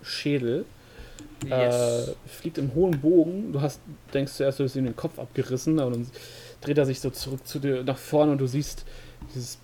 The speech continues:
Speaker 1: breite Halborg-Gesicht. Du siehst, wie er aus der Nase, aus der Nase blutet und auch seine Lippe aufgeplatzt ist und er dich auch so, äh, weit aufgerissenen,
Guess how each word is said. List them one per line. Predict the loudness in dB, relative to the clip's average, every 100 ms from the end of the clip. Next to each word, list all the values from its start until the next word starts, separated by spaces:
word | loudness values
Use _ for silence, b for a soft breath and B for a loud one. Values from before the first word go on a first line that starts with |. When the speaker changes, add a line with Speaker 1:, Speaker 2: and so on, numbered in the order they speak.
| -10
Speaker 1:
breite | -4 0 2 4 2 0 -6 2
Halborg-Gesicht. | 2 0 0 0 2 -2 -2 2 2 0 -8 -18 -20 -16
Du | -10
siehst, | -10 -10 -12 -6
wie | 2
er | 4
aus | 4 2
der | 0
Nase, | 2 2 2 2 2 2 0
aus | -6 -2
der | 0
Nase | 2 2 0
blutet | -2 -4 -2
und | 0
auch | -2 -4
seine | -2 0 2
Lippe | 0 -2
aufgeplatzt | -6 -6 -6 -6 -6 -6
ist | -4
und | -2
er | -2
dich | -4
auch | -8
so, | -8 -10 B B B B B 0
äh, | 0 0 0
weit | 0 0 2
aufgerissenen, | 0 0 -4 -4 -4 -2 -2 -2 -4